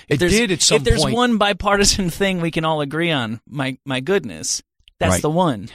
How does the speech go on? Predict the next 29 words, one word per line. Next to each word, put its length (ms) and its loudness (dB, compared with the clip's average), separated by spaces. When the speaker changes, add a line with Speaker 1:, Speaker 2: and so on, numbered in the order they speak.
Speaker 2:
I 120 4
agree 280 4
with 160 0
you 140 4
a 20 0
hundred 360 2
million 260 2
percent. 360 0
And 100 2
I'll, 200 2
I'll, 180 -2
I'll 80 -2
start 280 -4
with 140 -4
this. 220 0
Don't, 260 0
I 120 2
don't 200 2
ever 160 0
want 220 2
people 320 0
to 60 0
misunderstand 800 2
me. 100 2
And 140 2
I 100 2
say 260 0
this, 280 2
I, 240 2